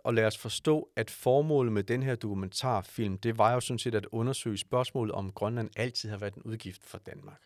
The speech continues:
Og, og undersøge, hvad Danmark har fået ud af mineralet kryolit, og hvad det kan betyde for billedet af Danmark som en udgift for den danske stat. Jeg synes nu ikke,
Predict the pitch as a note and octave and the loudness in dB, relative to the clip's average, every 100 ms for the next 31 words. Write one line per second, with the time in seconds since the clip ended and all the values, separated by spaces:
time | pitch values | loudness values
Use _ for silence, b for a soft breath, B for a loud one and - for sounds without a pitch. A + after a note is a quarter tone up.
0 | _ _ _ _ _ _ _ _ _ _ | _ _ _ _ _ _ _ _ _ _
1 | _ _ _ - F#2 F#2 F2 G2+ F#2 A2+ | _ _ _ -2 2 2 2 0 2 2
2 | B2+ - G2+ G2 - G#2 A2 G#2+ F#2+ A2 | 2 0 0 0 0 -2 -2 -6 -4 -2
3 | A2+ E3+ D3 F2+ E2 F#2 F#2 F#2+ - F2+ | 0 0 0 -2 -4 -2 -4 -6 -10 -10
4 | F2+ G2+ F#2+ G#2+ C#3+ D3+ C#3 - F#3 F#3+ | -6 -6 -4 -4 -4 -8 -8 -8 -8 -6
5 | - - G2 B2 A2 E2 D#2 F2+ G2 - | -8 -8 -6 -6 -8 -10 -10 -8 -8 -8
6 | F#2 F2 - G#2+ G#2+ F#2+ - - E2 D2 | -10 -12 -10 -8 -8 -10 -12 -14 -14 -12
7 | - E2+ - - - - - - _ _ | -14 -14 -14 -14 -12 -14 -14 -20 _ _
8 | _ - D3 D#3 F#3 - C#3+ D#3+ | _ 4 6 6 2 4 4 4